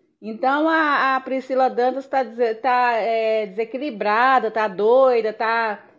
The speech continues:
tá toda malucona aí, né, gente? Com esse tanto de filho que tá aparecendo o Zezé, porque ela acha que o dela é o que vai, não sei o que lá. Gente, o Zezé não tá aguentando mais, sabe? Tá aguentando mais.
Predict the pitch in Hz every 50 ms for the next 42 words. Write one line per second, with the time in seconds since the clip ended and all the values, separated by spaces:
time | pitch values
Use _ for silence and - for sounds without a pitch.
0 | _ _ _ _ _ 226 226 233 233 226 233 - 269 277 311 - 330 269 277 285
1 | 285 302 320 311 311 - 262 247 240 247 254 254 247 233 220 220 226 247 247 247
2 | 240 226 214 190 175 170 175 170 - _ _ _ _ _ _ 220 240 254 254 254
3 | - - _ - 254 277 311 330 311 311 311 277 262 294 277 277 285 269 262 269
4 | 254 - - - 269 262 262 262 269 262 262 262 262 262 - 262 240 240 214 240
5 | 233 214 233 233 226 220 208 175 190 185 180 185 180 226 220 226 233 240 240 240
6 | 240 240 240 233 - 226 220 196 180 214 214 214 214 214 214 208 208 202 202 196
7 | 185 190 - - 208 175 156 151 175 190 226 285 359 403 403 403 381 370 339 311
8 | 254 - 233 214 233 214 226 254 269 269 - - _ _ _ _ _ - 262 320
9 | 339 330 302 262 269 285 285 285 247 294 302 320 320 311 311 285 254 320 302 302
10 | 302 302 - 302 320 349 370 330 277 247 254 277 285 285 277 240 220 - - 285
11 | 311 349 294 214 190 - 262 240 277 269 269 269 302 294 320 302 269 254 247 254
12 | 262 269 269 262 254 233 214 196 185 185 -